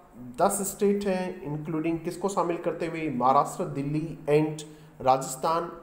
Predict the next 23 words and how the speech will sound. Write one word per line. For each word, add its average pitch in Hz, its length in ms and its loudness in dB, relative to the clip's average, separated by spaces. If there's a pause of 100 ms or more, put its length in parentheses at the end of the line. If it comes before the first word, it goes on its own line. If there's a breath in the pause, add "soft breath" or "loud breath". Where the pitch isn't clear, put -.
(140)
Have 185 160 0
shown 185 520 0
steep, - 400 -4 (520)
dalu 131 320 4
tez, 135 560 0 (260 loud breath)
rise, 147 760 2 (240)
बढ़ोतरी 156 720 0 (240)
in 147 160 2 (800 loud breath)
Delhi 190 420 4 (500)
covid 190 400 4
cases। 135 320 -4
अभी 120 340 -6 (280)
in 135 80 0
Delhi 170 520 4
covid 202 300 2
cases 165 260 -4 (500 loud breath)
resulting 185 580 2
in 147 480 0 (340)
इतना 156 260 2
percent 180 500 0
हो 139 60 0
गया 123 220 2
है, 147 400 -4